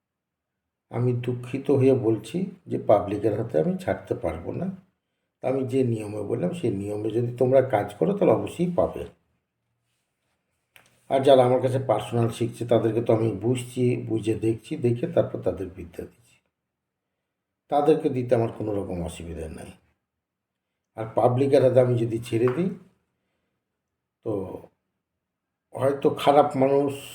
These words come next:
উপর প্রয়োগ কম হবে, সব ভালো মানুষের উপর প্রয়োগ হবে। যারা কষ্ট পাবে,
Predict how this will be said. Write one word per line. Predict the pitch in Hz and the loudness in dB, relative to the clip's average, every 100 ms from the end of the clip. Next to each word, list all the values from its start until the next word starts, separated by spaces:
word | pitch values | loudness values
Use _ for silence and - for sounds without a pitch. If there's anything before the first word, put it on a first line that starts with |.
| - - - | -16 -12 -8
উপর | 139 143 135 | -2 2 0
প্রয়োগ | - 131 120 120 | 2 4 4 4
কম | 120 110 | 2 4
হবে, | 113 156 196 - - _ _ _ _ _ _ - | 2 2 0 -2 -12 _ _ _ _ _ _ -8
সব | - 120 | -6 -2
ভালো | 127 127 | 0 2
মানুষের | 120 113 - 110 | 0 -2 -2 -4
উপর | - 113 | -2 -6
প্রয়োগ | - - 92 90 | -6 -10 -12 -10
হবে। | 90 87 87 - - | -10 -10 -12 -16 -12
যারা | 101 110 143 190 - _ _ _ _ _ | -6 -2 -2 -4 -12 _ _ _ _ _
কষ্ট | 131 127 - | 0 0 2
পাবে, | 123 104 92 92 | 0 0 -4 -6